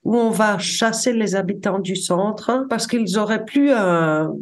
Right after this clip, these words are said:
la possibilité de louer, par exemple, un appartement de huit cents euros su-,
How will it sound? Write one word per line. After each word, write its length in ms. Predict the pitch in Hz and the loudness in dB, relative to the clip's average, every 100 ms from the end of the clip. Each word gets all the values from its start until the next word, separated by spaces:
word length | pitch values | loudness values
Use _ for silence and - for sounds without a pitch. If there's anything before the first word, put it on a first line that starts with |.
| 151 | -4
la 140 | 202 | -2
possibilité 720 | 202 196 - 175 180 190 190 175 | 0 -2 -2 -2 -2 -2 0 0
de 160 | 180 | 2
louer, 320 | 185 185 196 | 0 2 2
par 200 | 185 190 | 0 0
exemple, 460 | 170 170 175 165 175 | -2 -2 -2 -2 0
un 140 | 175 | 0
appartement 680 | 175 170 175 175 170 170 170 | 0 -2 -4 -2 0 0 0
de 140 | 165 | 0
huit 220 | 170 175 202 | 0 0 -2
cents 360 | - 160 160 | -2 0 0
euros 280 | 143 139 156 | -2 -2 -4
su-, 180 | 156 - | -4 -6